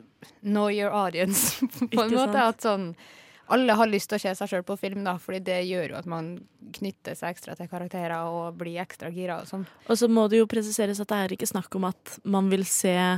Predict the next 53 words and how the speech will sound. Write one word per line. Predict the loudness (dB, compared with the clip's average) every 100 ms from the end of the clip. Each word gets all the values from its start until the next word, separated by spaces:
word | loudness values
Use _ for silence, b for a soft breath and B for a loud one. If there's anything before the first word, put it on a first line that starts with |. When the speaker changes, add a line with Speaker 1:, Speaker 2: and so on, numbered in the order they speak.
| -2 _ _ -10
Speaker 2:
seg | -2
selv | -2 -2
på | -2
film | -2 -2 2
hele | 4 4 2
tiden. | 0 4 6 6
Hver | 8 8 6
Speaker 1:
Nei. | 4
Speaker 2:
film | 2 2
skal | 0 2
handle | 2 2
om | 6
meg. | 8 8 B B B -4
Men | 0
det |
hadde | 0 0 0
vært | 0
greit | 2 2 2 2
om |
det | 2
var | 2 2
liksom | 0 2
en | 4 4
av | 4
hundre | 6 6 6 6
da, | 8 8 6
som | 2
kanskje | 2 2 2 4
representerte, | 2 0 0 0 0 0 -4 -4 -2 -2 -4 -8 -10 -8 -6
representerte | -6 -6 -6 -6 -6
deg. | -10 -12 _ B B 4
Speaker 1:
Ja, | 6 6
fordi, | 4 -2 -2 -2
altså, | -2 -2
vi | 0
har | 2
jo | 0
full | -2 -6
forståelse | -6 -4 -4 -4
for | -10
at | -10
en | -8
film | -6 -2
varer | -2 -2
i | -6
to | -8
timer, | -6 -6 -6
kanskje, | -6 -4 -4 0
og | 4 4 4 6
<laughs> | 6 4
det | 2
er | 0
begrenset | -2 -2 -4